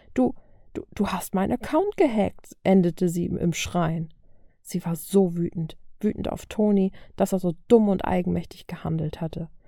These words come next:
wütend auf sich, dass sie nichts Besseres geleistet hatte als das, und wütend auf die anderen, da sie einfach nur dastanden und beobachteten.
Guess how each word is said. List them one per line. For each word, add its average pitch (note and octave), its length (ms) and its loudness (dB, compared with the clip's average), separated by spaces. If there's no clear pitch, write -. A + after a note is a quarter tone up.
wütend A3 320 0
auf - 180 -4
sich, - 360 2
dass G#3 180 2
sie G3+ 80 4
nichts - 380 2
Besseres G3+ 640 0
geleistet F#3+ 600 4
hatte F3+ 380 -2
als - 260 -8
das, - 320 2
und A3+ 280 6
wütend G3 260 4
auf F3+ 140 -2
die - 120 -4
anderen, E3+ 540 0
da F#3 140 6
sie F3 100 4
einfach F3+ 340 0
nur E3 120 2
dastanden E3 640 0
und D#3+ 160 -2
beobachteten. - 880 -4